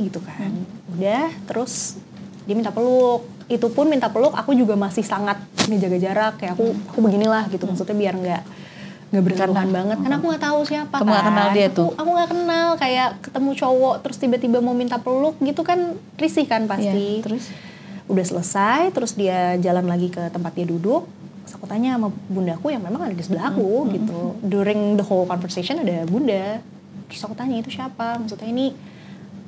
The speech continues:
Speaker 1: pernah kerja bareng
Speaker 2: Kenal
Speaker 1: kah atau di
Speaker 2: nggak?
Speaker 1: mana?"
Speaker 2: Heeh,
Speaker 1: gitu.
Speaker 2: heeh.
Speaker 1: Terus kata bunda, "Itu ayah." Gitu. "Oh ya udah."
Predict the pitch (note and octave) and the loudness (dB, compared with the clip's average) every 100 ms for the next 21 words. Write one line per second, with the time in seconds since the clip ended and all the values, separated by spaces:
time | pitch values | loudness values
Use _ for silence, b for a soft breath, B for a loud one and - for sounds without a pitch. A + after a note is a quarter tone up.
0 | - - - G#3+ G3 G3+ G3 F#3 F3+ G3 | -18 -14 -4 -4 -2 -2 0 0 0 2
1 | F3+ F3+ G#3+ A3 G#3+ G#3+ A#3 C#4+ C#4 C4+ | 2 4 4 4 4 4 4 4 4 4
2 | C4+ C4+ G#3 G3 G3 - F#3+ E3+ F#3 A3+ | 4 2 0 -2 -4 -4 -6 -4 -4 -4
3 | G3 - - F3+ C#4+ A3+ D4 A#3 A3+ - | -8 -14 -16 -8 -6 -4 -2 -2 -4 -10
4 | - - - - - - - - - A#3+ | -14 -16 -14 -12 -10 -10 -12 -12 -8 -10